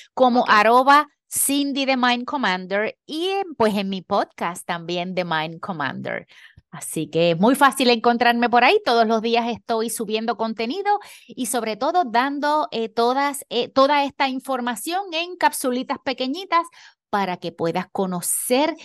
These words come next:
Speaker 1: más tu cerebro y puedas, ¿verdad?, eh, implementar estrategias mentales probadas científicamente.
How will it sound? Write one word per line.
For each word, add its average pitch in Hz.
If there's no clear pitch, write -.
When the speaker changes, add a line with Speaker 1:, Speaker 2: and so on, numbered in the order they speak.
Speaker 1:
más 262
tu 285
cerebro 370
y 214
puedas, 202
¿verdad?, 196
eh, 202
implementar 190
estrategias 190
mentales 165
probadas 143
científicamente. 143